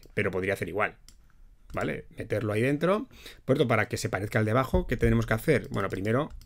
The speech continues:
cambiar el texto, ¿vale? Para que intentemos llegar a ese otro, que veis que una vez que ya tenemos uno, es muy fácil llegar al otro. Por cierto, aquí veis que la gente de Phonosom no utiliza para ese texto, eh, black, utiliza regular.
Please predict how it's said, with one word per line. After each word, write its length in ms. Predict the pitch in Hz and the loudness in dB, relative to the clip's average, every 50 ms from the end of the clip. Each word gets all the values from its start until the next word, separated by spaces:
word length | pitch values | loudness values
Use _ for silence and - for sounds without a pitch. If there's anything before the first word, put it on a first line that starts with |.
| - - | -18 -10
cambiar 380 | - - 95 107 98 98 110 110 | -8 -6 -4 -4 -2 -2 0 0
el 160 | 104 104 - | -2 -2 -2
texto, 320 | - 131 139 - - 175 | -2 -2 -2 -2 0 2
¿vale? 180 | 170 127 - - | 2 2 2 0
Para 200 | - 131 113 110 | -2 -2 -4 -4
que 420 | - - 107 104 104 101 95 - - - | -2 -2 0 0 0 0 -2 -6 -10 -8
intentemos 640 | - 120 113 107 113 107 104 - 120 113 110 107 104 | -6 -4 -2 -2 -2 -2 0 0 0 0 0 0 0
llegar 240 | 110 107 104 110 107 | 0 0 2 2 2
a 100 | 104 107 | 2 2
ese 240 | 104 - - 107 104 | 0 0 0 0 0
otro, 220 | 110 113 - 160 | 0 0 0 -2
que 80 | 156 - | 0 0
veis 140 | 104 110 - | -2 0 2
que 120 | - 113 | 2 4
una 120 | 117 117 | 4 4
vez 80 | 120 113 | 2 2
que 80 | 117 120 | 0 0
ya 60 | 113 | 0
tenemos 260 | - 117 113 113 110 | 0 0 0 2 2
uno, 180 | 117 117 117 117 - - | 2 2 0 -2 -4 -6
es 100 | - - - | -8 -10 -10
muy 100 | - 117 | -10 -8
fácil 260 | - - 98 107 95 | -8 -8 -8 -6 -4
llegar 220 | 92 92 95 95 | -4 -2 0 0
al 80 | 95 104 | 0 0
otro. 180 | 110 104 98 101 | 0 0 0 0
Por 80 | 120 | 0
cierto, 100 | 123 127 | 0 0
aquí 160 | 117 - 127 | 0 0 2
veis 160 | 131 143 143 135 | 2 2 2 2
que 240 | - 151 147 147 - - - - - - - - - - - | 4 4 4 4 2 -4 -12 -16 -16 -16 -18 -20 -20 -12 -6
la 100 | - 113 | -4 0
gente 220 | 101 - 123 117 131 | 2 2 4 4 4
de 80 | 123 | 4
Phonosom 340 | - 139 131 123 117 135 127 | 4 4 2 4 4 4 6
no 60 | 120 | 4
utiliza 560 | 117 113 120 117 113 110 113 - 117 110 107 | 4 4 4 2 2 2 2 2 2 2 2
para 240 | - 110 104 104 104 | 2 2 2 2 2
ese 160 | 107 - 113 | 0 0 -2
texto, 480 | 107 - 127 - - - 107 104 104 104 | -2 -2 -4 -4 -2 -2 0 2 2 2
eh, 80 | 101 98 | 2 2
black, 340 | 107 117 139 165 - - - - | 2 2 0 0 -2 -6 -10 -8
utiliza 800 | - 120 110 104 107 110 - 113 101 101 101 101 98 95 95 - - - | -6 -4 -4 -4 -4 -4 -4 -4 -2 0 0 0 -2 -2 -6 -8 -10 -4
regular. 460 | - 120 135 156 180 196 220 233 | -2 0 0 2 2 2 2 0